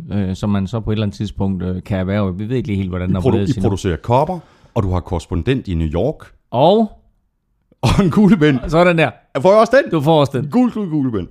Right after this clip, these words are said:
Speaker 1: Sådan
Speaker 2: Jeg skal,
Speaker 1: der.
Speaker 2: ja, nu er der
Speaker 1: Ikke?
Speaker 2: pres på mig. Jeg skal til at producere noget her, øh, på N F L-showet.
Speaker 1: Altså,
Speaker 2: Der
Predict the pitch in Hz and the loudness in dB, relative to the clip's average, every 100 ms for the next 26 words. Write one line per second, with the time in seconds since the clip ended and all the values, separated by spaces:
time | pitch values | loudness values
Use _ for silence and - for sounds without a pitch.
0 | _ - 147 139 120 101 82 80 117 - | _ -4 0 2 0 0 -2 0 0 0
1 | - 160 - 135 127 156 147 - 139 123 | 0 -2 -2 -4 -4 -4 -8 -6 -4 -4
2 | 104 180 170 131 139 123 104 92 85 80 | -6 -8 -6 -4 -4 -4 -6 -6 -8 -6
3 | 117 92 101 180 123 107 - - - - | -4 -2 -4 -6 -10 -12 -16 -14 -14 -4
4 | 110 95 | -4 -2